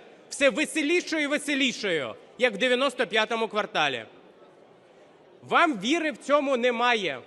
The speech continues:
вам як владі, колеги. Ви обіцяли, що не буде мобілізації з вісімнадцяти років. Вона сьогодні триває. Я про це кажу жод-, кожного дня.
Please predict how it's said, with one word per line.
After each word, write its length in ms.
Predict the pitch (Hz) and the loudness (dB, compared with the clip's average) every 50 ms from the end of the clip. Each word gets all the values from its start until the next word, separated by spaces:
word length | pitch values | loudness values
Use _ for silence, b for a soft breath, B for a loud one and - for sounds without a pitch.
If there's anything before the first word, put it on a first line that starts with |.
| - 135 | -10 -2
вам 200 | 165 247 294 262 | 0 0 0 2
як 220 | 220 240 233 - 185 | 0 -2 -2 -2 -4
владі, 360 | 185 214 226 240 202 226 214 | -2 0 0 0 0 -2 -4
колеги. 500 | - 202 185 170 151 135 117 123 113 95 - - - - - - B B B B | -4 -2 0 0 0 0 -2 -6 -12 -12 -14 -20 -20 -20 -20 -20 B B B B
Ви 180 | 123 151 269 339 | -4 -2 0 2
обіцяли, 640 | 359 349 277 302 269 - - 302 330 339 339 330 - | 2 2 2 0 -4 -2 0 2 2 2 2 0 -6
що 220 | - - 294 285 | -4 -4 -4 -2
не 120 | 269 269 | -2 -2
буде 540 | 214 190 269 311 254 254 285 269 247 196 139 - - - - - - - - - | -2 -2 -4 -4 0 2 4 4 4 2 -2 -8 -14 -20 -20 -20 -20 -20 -10 -2
мобілізації 840 | 180 247 269 202 254 262 254 262 208 196 262 277 277 - - 262 | 2 2 2 4 2 0 0 0 2 4 2 2 2 0 -6 -8
з 80 | 196 190 | -6 -6
вісімнадцяти 640 | 240 220 - 233 214 226 240 247 - - - 240 226 | -6 -6 -4 -4 -2 0 0 0 -2 -2 -2 0 0
років. 400 | 220 214 202 - - 170 131 113 - - - - - | 2 2 0 -2 -2 -6 -6 -6 -8 -20 -20 -18 -8
Вона 280 | 147 190 233 247 254 240 | -4 -2 0 2 2 0
сьогодні 460 | - 247 233 196 240 240 214 254 247 | 2 0 2 2 2 0 0 0 -2
триває. 600 | 247 240 240 214 208 190 185 175 170 151 135 131 - - - | -2 -2 0 2 2 2 2 2 0 -2 -4 -8 -12 -12 -4
Я 140 | 190 220 220 | -2 -2 -2
про 140 | 220 226 208 | -2 -4 -4
це 180 | - 240 233 | -2 -2 -2
кажу 440 | - 226 220 160 190 254 262 254 226 - - - - - - - - - - - | -2 -2 -4 -2 0 0 0 0 -2 -6 -12 -20 -20 -20 -20 -20 -20 -20 -16 -6
жод-, 400 | 139 190 233 240 202 220 220 - | -2 0 0 0 0 -4 -6 0
кожного 440 | - 262 247 202 240 233 202 233 220 | 2 2 2 2 0 -2 -2 -2 -2
дня. 340 | 180 202 196 170 147 123 | 0 0 0 2 0 0